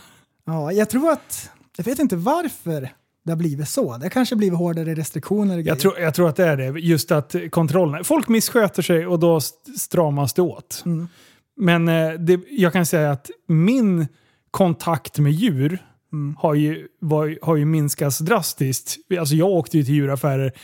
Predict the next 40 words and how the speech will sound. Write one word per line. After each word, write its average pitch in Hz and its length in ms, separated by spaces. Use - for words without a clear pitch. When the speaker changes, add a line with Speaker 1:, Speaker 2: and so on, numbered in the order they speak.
Speaker 2:
för - 120
att 147 120
titta 135 340
på 139 100
djur. 139 380
Speaker 1:
Ja. 156 120
Speaker 2:
Jag - 100
tyckte 180 180
det 165 60
var, 147 100
Speaker 1:
Ja. 156 220
Speaker 2:
jag 160 100
sprang 175 180
alltid 165 340
in 170 60
och 156 60
kollade 151 200
på 156 80
ormarna 147 520
och 143 80
jag 151 100
tyckte 156 200
bara, 151 140
det 160 100
var 190 100
ju 185 60
som 170 120
ett 160 80
litet 151 260
expo, - 420
liksom. 127 260
Speaker 1:
Undra 226 460
om 269 200
folk 185 560
har 302 360
mindre 156 340
husdjur 147 640
nu 156 180
för 170 120
tiden. 202 340